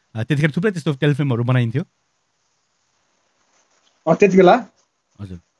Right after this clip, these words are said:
Speaker 1: अम, हजुरलाई
Speaker 2: हो,
Speaker 1: अलिकति
Speaker 2: त्यति बेला
Speaker 1: एउटा,
Speaker 2: टे-,
Speaker 1: हजुर, प्लिज कन्टिन्यू।
Speaker 2: अ, त्यति बेला मैले धेरै टेलिफिल्महरू, सर्ट मुभिजहरू त थुप्रै बनाएँ मैले।
Speaker 1: हजुर।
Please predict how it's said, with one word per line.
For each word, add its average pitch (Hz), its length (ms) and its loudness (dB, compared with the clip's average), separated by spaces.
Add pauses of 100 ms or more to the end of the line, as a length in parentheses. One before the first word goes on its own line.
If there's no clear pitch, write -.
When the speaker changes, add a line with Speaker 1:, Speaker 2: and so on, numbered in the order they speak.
(680)
Speaker 1:
अम, 131 400 -2 (340)
हजुरलाई 180 220 6
Speaker 2:
हो, 262 60 0
Speaker 1:
अलिकति 254 60 0
Speaker 2:
त्यति 269 160 0
बेला 220 140 2
Speaker 1:
एउटा, 196 320 2
Speaker 2:
टे-, 196 340 -16
Speaker 1:
हजुर, 147 160 -2
प्लिज 180 280 -2 (140)
कन्टिन्यू। 139 240 -4 (1200)
Speaker 2:
अ, 202 40 6
त्यति 233 220 -2
बेला 277 120 2
मैले 262 240 0
धेरै 180 280 4
टेलिफिल्महरू, 220 440 0
सर्ट 220 360 4
मुभिजहरू 196 500 2
त - 120 -14
थुप्रै 262 200 2
बनाएँ 180 260 4
मैले। 120 400 -10 (240)
Speaker 1:
हजुर। 104 200 -8